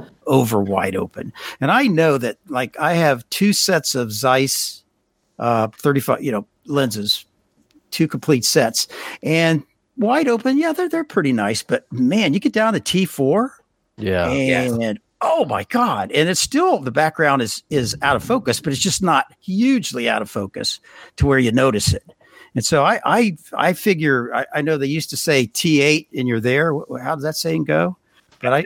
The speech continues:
Speaker 3: They
Speaker 1: yeah.
Speaker 3: didn't be there.
Speaker 1: <laughs>
Speaker 2: Right.
Speaker 1: Yeah. And I say T four and you're there because I think it, it's the best. I try to shoot everything at four.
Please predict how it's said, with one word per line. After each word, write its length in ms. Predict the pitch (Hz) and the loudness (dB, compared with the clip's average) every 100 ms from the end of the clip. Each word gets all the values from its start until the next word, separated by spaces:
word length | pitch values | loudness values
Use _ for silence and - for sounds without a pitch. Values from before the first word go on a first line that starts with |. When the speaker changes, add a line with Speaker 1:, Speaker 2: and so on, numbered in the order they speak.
| - | -2
Speaker 3:
They 100 | 110 | 0
Speaker 1:
yeah. 40 | 104 | 2
Speaker 3:
didn't 220 | 95 92 | 0 -2
be 60 | |
there. 640 | 104 - - 80 _ - - | -4 -6 -10 -12 _ -2 0
Speaker 1:
<laughs> 20 | |
Speaker 2:
Right. 160 | 127 127 | 2 2
Speaker 1:
Yeah. 140 | 156 - | 0 -4
And 200 | 135 113 | -10 -4
I 260 | 139 165 175 | 0 2 0
say 220 | - 170 | 0 -2
T 200 | - 185 | 0 -2
four 320 | 147 165 156 | 0 0 2
and 80 | 135 | 2
you're 120 | 123 | 0
there 240 | 127 127 120 | 0 2 0
because 240 | 127 117 | -2 -4
I 80 | 127 | -4
think 180 | 160 - | -4 -6
it, 80 | 123 | -6
it's 240 | 143 104 - | -6 -6 -6
the 100 | - | -6
best. 640 | 87 123 127 - - - - - | -4 -2 0 0 -4 -10 -20 -8
I 80 | 131 | -4
try 220 | 143 175 | 0 0
to 60 | 135 | 0
shoot 260 | - 139 131 | -2 0 2
everything 380 | 139 127 123 | 0 0 -4
at 100 | 110 | -4
four. 500 | - 110 107 107 110 | -8 -8 -4 -4 -6